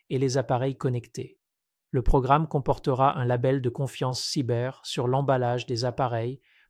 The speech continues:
pour indiquer la conformité aux normes de sécurité. La Federal Communications Commission est à la tête de l'initiative et vise à finaliser la politique et les normes d'ici la fin de deux mille vingt-quatre.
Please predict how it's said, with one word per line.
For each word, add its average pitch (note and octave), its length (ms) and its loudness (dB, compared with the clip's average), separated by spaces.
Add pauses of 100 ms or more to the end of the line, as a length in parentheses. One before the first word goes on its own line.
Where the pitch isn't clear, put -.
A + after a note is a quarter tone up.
pour C#3 160 2
indiquer C#3+ 420 0
la C3+ 100 0
conformité C3 960 -4
aux C#3 140 0
normes B2+ 340 0
de A2+ 120 -2
sécurité. A2+ 720 -6 (640)
La C#3+ 140 0
Federal D3+ 540 4
Communications C#3 720 -2 (100)
Commission B2+ 560 -4 (320)
est - 180 -4
à C3+ 60 2
la B2 140 0
tête D3+ 320 0
de B2 120 -2
l'initiative B2+ 880 -4 (460)
et C3+ 80 0
vise D3+ 420 -2
à C#3 100 -6
finaliser B2 600 -2
la B2 100 -2
politique B2+ 680 -4
et C#3+ 80 -2
les C3 140 0
normes B2 380 0 (280)
d'ici C#3 280 -2
la B2+ 120 0
fin C3+ 260 -4
de A#2+ 140 -2
deux C3 180 0
mille C3+ 200 -2
vingt-quatre. A#2+ 760 -8